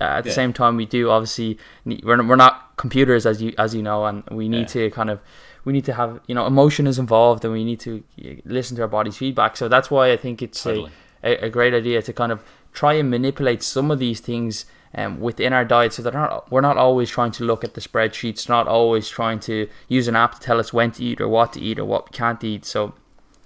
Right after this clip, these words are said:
Speaker 1: um, if you could talk a little bit about, um, your approach to then nutrient density in terms of the, the diet.
Speaker 2: Yeah, so the concept of nutrient density is really fundamentally how many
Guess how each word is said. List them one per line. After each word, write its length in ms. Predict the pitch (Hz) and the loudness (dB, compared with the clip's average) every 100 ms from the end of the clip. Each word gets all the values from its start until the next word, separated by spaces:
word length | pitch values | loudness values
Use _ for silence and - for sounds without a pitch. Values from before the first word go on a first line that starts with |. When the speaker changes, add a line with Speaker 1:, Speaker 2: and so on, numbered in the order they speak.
| - | -12
Speaker 1:
um, 260 | 120 120 110 - - | -6 -4 -6 -10 -8
if 100 | 135 | -4
you 60 | 143 | -2
could 100 | 151 | 0
talk 240 | 165 165 | 2 2
a 40 | 165 | 2
little 260 | 160 165 | 4 4
bit 200 | 147 147 | 4 2
about, 360 | 123 127 120 113 - _ _ _ - _ - | 4 6 6 2 -8 _ _ _ -20 _ -8
um, 280 | 107 104 - | -6 -6 -6
your 280 | 120 120 113 | -2 2 2
approach 520 | 110 127 117 110 - | 2 -2 -4 -4 -10
to 140 | 117 | -8
then 380 | 110 107 107 - - | -4 -4 -6 -12 -14
nutrient 540 | - 127 123 127 110 | -6 -6 -4 -8 -6
density 720 | 107 110 110 120 104 101 104 - - | -6 -6 -8 -10 -8 -10 -12 -16 -16
in 140 | 107 | -16
terms 340 | 110 110 104 | -12 -12 -8
of 300 | 107 101 98 | -6 -6 -8
the, 140 | - 104 | -16 -18
the 120 | - 107 | -18 -2
diet. 380 | 110 107 104 - _ _ _ _ - - _ _ - | 2 2 0 -10 _ _ _ _ -20 -20 _ _ -8
Speaker 2:
Yeah, 200 | 147 101 | -4 -4
so 160 | - | -4
the 80 | 143 | -8
concept 500 | 147 160 - - - | -8 -8 -8 -14 -14
of 260 | - 87 - | -12 -12 -8
nutrient 460 | 110 107 101 95 92 | -6 -6 -6 -8 -6
density 400 | 95 95 - 95 | -8 -8 -10 -12
is 160 | 90 | -10
really 160 | 87 90 | -10 -10
fundamentally 720 | - 92 87 90 87 - 90 | -8 -10 -8 -10 -10 -10 -12
how 140 | 90 | -10
many 320 | 95 87 85 | -10 -10 -10